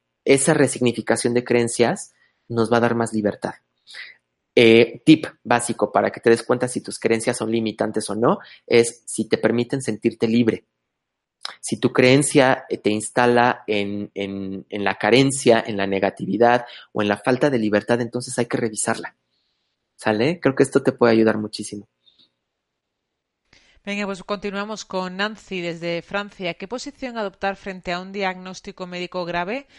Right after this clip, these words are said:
Speaker 2: para salir adelante y no dejarse derrotar por la situación?
Speaker 1: Buenísimo. Qué buena pregunta. Gracias. Saludos hasta, hasta Francia. Un beso por allá. Mira,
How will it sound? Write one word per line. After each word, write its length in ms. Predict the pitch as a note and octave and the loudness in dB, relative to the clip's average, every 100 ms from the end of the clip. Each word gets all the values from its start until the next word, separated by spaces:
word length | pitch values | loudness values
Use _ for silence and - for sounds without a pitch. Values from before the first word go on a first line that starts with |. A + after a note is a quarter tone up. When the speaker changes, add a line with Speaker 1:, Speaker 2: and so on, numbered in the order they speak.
| - _ | -20 _
Speaker 2:
para 220 | - F#3+ F3+ | -6 -4 -4
salir 340 | - F3+ F#3+ | -8 -8 -6
adelante 460 | G3+ F#3+ F#3+ F#3+ G3+ | -4 -4 -6 -8 -10
y 20 | |
no 100 | G3 | -10
dejarse 380 | F#3+ F#3+ F3+ G3 | -12 -14 -10 -10
derrotar 400 | F3+ - F3 - | -10 -8 -8 -8
por 120 | F#3 | -12
la 100 | F3+ | -12
situación? 640 | - E3 D3+ E3 D3 C#3+ _ _ _ _ _ | -12 -16 -18 -18 -20 -20 _ _ _ _ _
Speaker 1:
Buenísimo. 680 | - A2 A#2 A#2 A#2+ G#2+ G#2 - - | 2 4 4 2 2 2 0 -4 -2
Qué 80 | D3+ | 4
buena 260 | D3 D3+ D3 | 4 4 4
pregunta. 420 | A#2 B2 B2+ A2+ | 4 4 2 0
Gracias. 440 | B2 C3+ - C#3+ | 2 2 0 0
Saludos 400 | A#2+ A#2+ B2+ C3 | 2 2 2 0
hasta, 300 | A#2 - G2+ - - | -2 0 -4 -4 -6
hasta 240 | G#2+ G#2+ | -6 -4
Francia. 400 | - A#2 B2 B2 | -2 -2 0 -2
Un 80 | A#2 | 0
beso 260 | A2+ A#2+ - | -2 -2 -2
por 140 | G#2 | 0
allá. 360 | G2+ A#2+ E3+ - - - - - - _ _ _ | 2 2 0 -6 -20 -20 -20 -20 -20 _ _ _
Mira, 540 | C#3 C3+ A2+ G#2 - | 2 4 4 0 -8